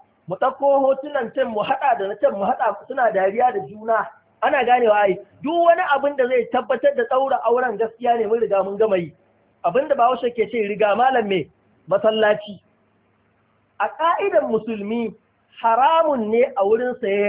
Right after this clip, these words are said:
yarda da wani labari ko ya ba da wani labari wanda ba ya da tabbas a kansa. Ƙur'ani ya tabbatar da wannan, sunna ta tabbatar da wannan. Amma mutum nawa ne ya zurma cikin wannan,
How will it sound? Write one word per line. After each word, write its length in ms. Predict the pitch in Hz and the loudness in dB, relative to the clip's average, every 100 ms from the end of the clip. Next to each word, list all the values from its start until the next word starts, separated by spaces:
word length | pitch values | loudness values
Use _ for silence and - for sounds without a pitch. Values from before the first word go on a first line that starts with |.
| 208 | 0
yarda 220 | 214 285 | 0 2
da 100 | 240 | 2
wani 200 | 226 247 | 2 0
labari 720 | 240 208 180 160 202 208 165 - _ _ _ _ _ _ - | 0 2 2 2 2 2 0 -8 _ _ _ _ _ _ 0
ko 240 | 277 311 320 | 6 8 8
ya 80 | 269 | 4
ba 300 | 254 262 285 | 4 2 2
da 100 | 254 | 2
wani 200 | 233 247 | 0 0
labari 720 | 254 220 190 202 220 220 180 139 _ _ _ | 0 2 2 2 2 2 0 -8 _ _ _
wanda 400 | 156 262 285 240 | -2 -2 0 -2
ba 260 | 220 254 220 | 0 2 2
ya 80 | 220 | 0
da 100 | 202 | -2
tabbas 400 | 208 202 202 185 | -2 -2 -2 -4
a 120 | 165 151 | -6 -4
kansa. 400 | 190 151 175 - _ | -4 -4 -10 -16 _
Ƙur'ani 420 | 170 180 247 254 208 | -10 -2 0 0 -2
ya 100 | 208 | -2
tabbatar 420 | 226 226 226 247 | -2 -6 -8 -6
da 80 | 202 | -4
wannan, 320 | 226 262 208 | -6 -6 -10
sunna 220 | 208 214 175 | -10 -8 -8
ta 100 | 175 | -8
tabbatar 320 | 185 180 202 | -10 -10 -10
da 80 | 170 | -8
wannan. 220 | 160 147 - _ _ _ | -8 -10 -18 _ _ _
Amma 300 | 196 214 294 | -2 0 -2
mutum 360 | 285 262 285 262 | -2 -4 -8 -2
nawa 180 | 254 220 | -2 0
ne 120 | 220 | 2
ya 80 | 220 | 2
zurma 380 | 196 233 220 160 | 2 0 0 -4
cikin 220 | - 202 | -8 -4
wannan, 380 | 214 190 175 160 | -2 -2 -4 -8